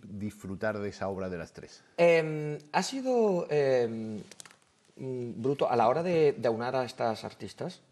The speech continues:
Speaker 2: ok. Eh, es que, eh, si hablamos de esta temática de obras en papel, em, por decirlo coloquialmente, donde vemos manchas, ¿vale? Em, esta temática, utilizar esta temática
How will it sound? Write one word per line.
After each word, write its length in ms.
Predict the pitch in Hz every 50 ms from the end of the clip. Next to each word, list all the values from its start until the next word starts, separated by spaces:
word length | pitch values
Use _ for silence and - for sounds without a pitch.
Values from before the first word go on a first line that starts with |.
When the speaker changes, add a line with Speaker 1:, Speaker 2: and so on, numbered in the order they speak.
| _ _
Speaker 2:
ok. 160 | - 110 - 107 104 165 202 - - - - - - - _ -
Eh, 440 | 123 123 117 - - - - - -
es 160 | - 139 139
que, 300 | - - 202 220 - - -
eh, 240 | - 131 123 120 117
si 140 | - -
hablamos 260 | 123 117 139 175 196 180
de 80 | 208
esta 180 | 185 - 196 180
temática 420 | 180 175 180 180 170 - - 156 135
de 60 | 131
obras 220 | 139 143 143 131
en 100 | 147 139
papel, 360 | 143 135 151 151 131 135 175 - - - _ _ _ _ _ _ -
em, 640 | 120 120 113 110 110 110 110 110 110 113 110 107 - - - - - - - _ - - _ - - _ _ _ _ _ _ _ _ _ -
por 100 | - 110
decirlo 280 | 107 - - 117 110 107
coloquialmente, 680 | 117 113 104 95 110 107 107 123 127 - - - - - _ _ - _ _
donde 300 | - 104 98 107 98 104
vemos 260 | 110 123 113 104 90 98
manchas, 560 | 110 123 123 - - 104 - - - - - _ _ _ _ _ _ _ _ _ _ -
¿vale? 280 | 107 98 92 98 180 - - _ _ _ _ _ - - _ _ -
Em, 180 | - 139 131 117 - - - _ _ - - _
esta 320 | - - 170 - - - 240
temática, 520 | 240 240 190 170 - 180 - 226 233 - - - _ _ _ _ _ _
utilizar 340 | - 139 120 135 123 123 196 226
esta 160 | 226 - 214
temática 520 | - 170 143 123 - - - 123 110 -